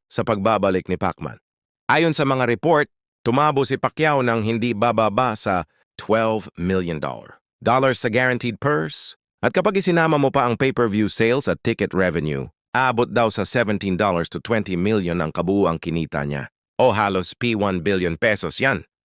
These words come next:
Labanan man o hindi ang manalo sigurado sa pera, panalo na agad si Manny. Pagdating naman sa performance, kita mo pa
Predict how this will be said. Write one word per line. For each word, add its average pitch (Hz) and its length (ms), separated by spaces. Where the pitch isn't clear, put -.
Labanan 156 420
man 147 240
o 135 140
hindi 127 320
ang 110 80
manalo 104 480
sigurado 87 560
sa 85 80
pera, 80 420
panalo 139 400
na 120 100
agad 107 240
si 98 140
Manny. 85 400
Pagdating 160 420
naman 165 220
sa 143 100
performance, 104 760
kita 151 240
mo 135 160
pa 123 100